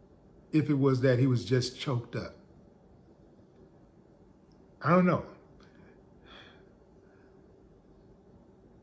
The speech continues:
I would have thought he'd been able to get through the song.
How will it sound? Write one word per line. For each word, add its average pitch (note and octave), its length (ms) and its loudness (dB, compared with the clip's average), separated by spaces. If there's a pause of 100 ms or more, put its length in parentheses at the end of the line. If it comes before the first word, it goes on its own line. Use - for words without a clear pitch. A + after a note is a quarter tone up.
(100)
I E3 120 4
would D3+ 160 8
have C3 160 0
thought G#3 260 4
he'd E3 260 2
been D3 140 0
able C#3 180 2
to B2 60 -2
get C3+ 280 -2
through C#3+ 180 0
the A#2+ 100 -2
song. G#2 540 -4